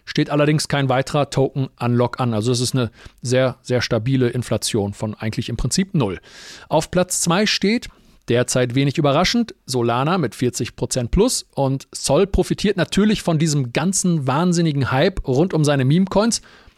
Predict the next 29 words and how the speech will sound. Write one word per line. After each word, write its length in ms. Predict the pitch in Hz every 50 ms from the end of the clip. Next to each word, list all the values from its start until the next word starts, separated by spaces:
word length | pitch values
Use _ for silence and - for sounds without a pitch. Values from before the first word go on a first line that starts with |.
| _ _ _
Substanziell 960 | - 123 139 185 185 - - - 139 123 123 117 - - - 123 135 175 208
ist 220 | - 190 175 -
das 160 | - 175 - -
im 140 | 170 160
Prinzip 420 | - - 147 135 - - 175 165 -
leider 340 | 131 131 139 139 139 - -
eher 240 | 131 135 139 131
dünn. 300 | 127 113 151 151 127 95 - - - - - - - _
Aber 360 | - 113 117 139 170 196 180 -
der 160 | 143 147 165
Coin, 340 | - - 139 135 156 175 156
wie, 140 | 143 143 127 117 - -
wie 120 | - 156
du 80 | 143 135
es 80 | -
gerade 160 | - 131 131
schon 140 | - 151 139
gesagt 260 | 131 127 147 143 -
hast, 140 | - 160 -
der 200 | - 190 175 151 147
rennt 220 | 151 147 151 -
halt 220 | 120 113 110 -
aktuell. 480 | 117 - - - - - - 95 95 101 - - - - - - - - - - _
Und 160 | _ 143 139
wenn 140 | 139 175 190
im 100 | 175 151
Wochenchart 540 | 175 202 - 233 214 - - 196 190 196 -
ein 180 | 147 147 147 143
Schlusskurs 640 | - - 202 208 - - 214 220 226 208 - -